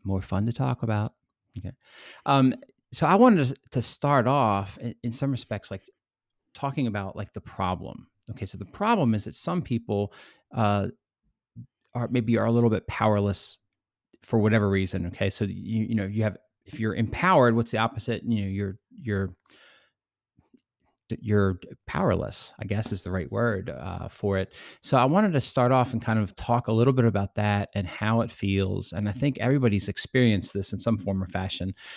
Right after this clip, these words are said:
So, like, Kimberly or Brandy, have, have you guys ever had times where you wanted something, whether it was, like, sex or kink or a relationship, and, and not been able to get it?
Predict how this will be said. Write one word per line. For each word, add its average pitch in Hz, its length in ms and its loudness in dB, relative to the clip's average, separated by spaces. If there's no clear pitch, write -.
So, 117 240 4
like, 110 160 2
Kimberly 160 340 2
or 117 60 4
Brandy, 117 400 2
have, 104 200 0
have 110 140 -4
you 113 100 0
guys 156 200 2
ever 135 160 2
had 110 160 2
times 98 640 0
where 107 200 4
you 101 220 2
wanted 120 380 4
something, 95 420 -4
whether 101 180 0
it 80 80 -4
was, 98 160 -4
like, 92 200 -4
sex - 400 -2
or 98 60 -8
kink 98 360 -6
or 95 140 0
a 92 40 0
relationship, 98 680 -2
and, 104 340 2
and 101 180 0
not 101 280 0
been 104 100 0
able 95 200 -2
to 90 80 -4
get 92 260 -6
it? - 220 -14